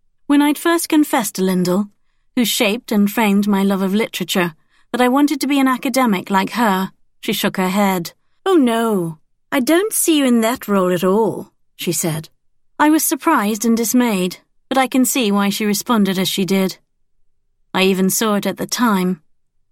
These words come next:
I had an enormous capacity for self-discipline, but I didn't identify with authority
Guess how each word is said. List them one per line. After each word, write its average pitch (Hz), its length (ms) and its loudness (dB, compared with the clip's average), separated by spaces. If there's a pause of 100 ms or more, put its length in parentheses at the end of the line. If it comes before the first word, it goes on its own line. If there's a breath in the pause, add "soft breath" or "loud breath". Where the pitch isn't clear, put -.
(240)
I 269 120 2
had 311 160 0
an 311 120 4
enormous 302 460 4
capacity 233 600 -2
for 202 120 -6
self-discipline, 202 880 -2 (300 soft breath)
but 254 80 -2
I 262 80 4
didn't 320 320 2
identify 220 680 0
with 202 140 0
authority 208 720 0